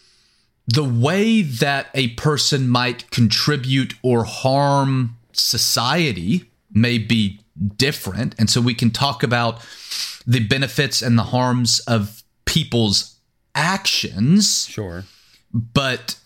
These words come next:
Speaker 1: as image bearers, that's not where a person's value is found. A person's value is not found in what they contribute or don't contribute to society, but a person's value is found in their image-bearing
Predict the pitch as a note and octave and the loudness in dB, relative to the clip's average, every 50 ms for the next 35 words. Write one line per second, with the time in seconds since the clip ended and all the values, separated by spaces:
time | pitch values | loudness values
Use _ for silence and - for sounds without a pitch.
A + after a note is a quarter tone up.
0 | _ _ - C#3+ C3 A#2 - - D#3+ E3+ G3 G#3 G#3 F3+ - - - - B2+ A#2+ | _ _ -2 0 0 -2 -2 -2 0 2 2 2 2 0 -2 -2 -2 -2 0 0
1 | A#2 A2+ A#2 A#2 A2+ - C3 B2 - - - C3 B2+ C3 C3+ - A#2+ B2 B2+ B2 | 0 0 0 0 -2 -2 -2 -2 -2 -2 0 0 0 0 -2 -2 -2 0 0 0
2 | A#2+ A2+ A#2 - B2+ B2 A#2 - A#2 G2+ F#2 F2+ E2 G2+ F#2+ G2 G#2+ A#2 B2 C#3 | 0 -2 -2 -2 -2 0 2 2 2 2 0 0 -2 0 0 2 2 2 2 2
3 | D3+ D#3 D#3 D#3 - - - E3 E3 F3+ G3+ A3+ A3+ A3 - _ _ _ _ _ | 4 4 4 2 0 0 -2 -2 -2 0 2 2 2 0 0 _ _ _ _ _
4 | _ _ _ _ _ - C3 A#2+ - D#3+ D#3+ D3 - - D3+ C3 A#2 A2 G2+ G2+ | _ _ _ _ _ -4 -4 0 0 0 0 2 2 0 0 0 0 0 -2 -2
5 | A#2 A#2 A#2+ B2+ C3+ C#3+ C#3 C#3 C#3 C3 B2 A2 - C3 B2 B2 - - - - | 0 0 0 0 0 -2 -2 0 0 0 0 0 0 -2 -4 -4 -6 -8 -10 -8
6 | - - - A#2 A2+ A#2 B2 C3 C3 B2+ B2+ B2 G#2 A2 A2 G#2+ A#2 A#2 - - | -6 -4 0 0 2 2 2 2 2 2 0 0 2 2 4 4 2 2 0 -2
7 | A2+ G#2+ A2 - - G#2+ G2+ - - - B2+ A#2 A2+ A#2 A#2+ A#2+ A#2+ A#2+ A#2 - | -2 -2 -2 0 0 0 0 0 0 0 0 0 0 0 0 0 0 -2 -6 -12
8 | - - - - - - - - _ _ _ _ - C3+ B2 A#2+ A#2+ A#2 A2 G2+ | -20 -20 -20 -20 -20 -20 -20 -20 _ _ _ _ 0 2 2 4 4 2 0 0
9 | G#2 - A#2+ B2 A#2+ - - A#2+ A#2 - - - A#2+ G#2+ G#2+ G#2+ G#2+ A2 G#2+ - | 0 -2 -2 -2 -4 -2 0 0 2 2 2 0 0 0 0 2 2 0 0 -2
10 | - - _ _ _ _ _ _ - - - B2 A#2 - - G#2+ - - - - | -6 -12 _ _ _ _ _ _ -4 -2 0 0 0 0 0 0 -2 -2 -2 0
11 | C3 C#3 C#3+ C#3 B2+ A2 A2 G#2+ G2+ G2 G2 G#2 - - C3+ B2+ - - A#2+ G#2 | 0 0 0 0 0 0 0 0 0 0 -2 -2 -2 -2 0 0 0 2 0 0
12 | F#2+ F2+ E2 G2+ G#2 A2 A2 G#2+ G#2+ G#2+ G#2 F#2+ - - - G#2+ G#2+ G#2+ G#2 G#2+ | 0 0 -2 -2 0 0 0 0 0 0 0 0 -2 -2 -2 0 0 0 2 2
13 | G#2 G2+ G2+ - - - - - - _ _ - B2 B2 A#2 A#2 A2+ B2+ B2+ B2 | 2 2 0 -2 -10 -20 -20 -20 -20 _ _ 0 0 0 0 0 0 0 0 0
14 | A#2+ G2+ - - A2+ G#2+ G2 F#2 F2+ F2 E2 | 0 -2 -2 -2 -2 -2 0 -2 -4 -6 -8